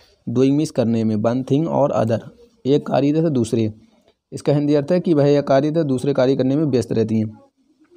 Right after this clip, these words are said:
अगला है she is very sweet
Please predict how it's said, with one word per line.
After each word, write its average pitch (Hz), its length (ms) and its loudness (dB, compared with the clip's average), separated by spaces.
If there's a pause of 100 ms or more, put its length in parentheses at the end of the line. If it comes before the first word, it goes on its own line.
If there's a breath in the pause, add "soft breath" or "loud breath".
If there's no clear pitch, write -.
(260)
अगला 127 300 2
है 165 80 2
she 127 340 -2 (540)
is 120 280 0 (840 loud breath)
very 127 460 2 (140)
sweet 143 680 -2